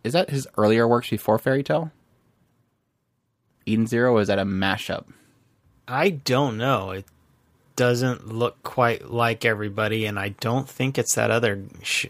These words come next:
Speaker 2: uh, story. I don't remember what the name of that one was, but so it doesn't look like either of them.
Speaker 1: It
Speaker 2: So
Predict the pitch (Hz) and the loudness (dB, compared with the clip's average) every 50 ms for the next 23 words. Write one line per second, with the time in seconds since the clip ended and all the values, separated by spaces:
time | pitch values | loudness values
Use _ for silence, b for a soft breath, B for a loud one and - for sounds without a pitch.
0 | - - - 110 107 104 101 95 95 92 90 - - - - - - 110 101 98 | -10 -10 -6 -4 -2 -2 0 -2 -2 -4 -6 -6 -4 -4 -4 0 0 0 0 0
1 | 95 95 95 95 95 104 107 104 - - 104 107 110 110 107 104 101 107 104 - | -2 -4 -4 -4 -2 -2 -2 -2 -2 -4 -2 0 2 2 2 2 0 0 0 0
2 | - 104 104 107 107 101 98 95 104 101 90 87 90 92 90 90 92 90 92 92 | -2 -2 -2 -2 -2 -4 -2 0 0 -2 -2 -4 -8 -10 -8 -6 -4 -4 -2 -4
3 | 95 - - - 95 90 82 - - B B B B B B B B B B B | -6 -6 -4 -4 -2 -2 -4 -6 -12 B B B B B B B B B B B
4 | B B B B B B B _ _ _ _ _ _ _ _ _ _ _ - - | B B B B B B B _ _ _ _ _ _ _ _ _ _ _ -4 -2
5 | - 113 107 98 - 117 117 117 117 107 107 104 - 110 104 - - 113 113 110 | 0 0 0 2 0 0 0 0 -2 -4 -4 -2 -2 -2 -2 0 0 0 0 0
6 | 98 92 92 87 87 - 90 87 98 - - - | -2 -4 -6 -8 -10 -10 -12 -16 -10 -8 -8 -4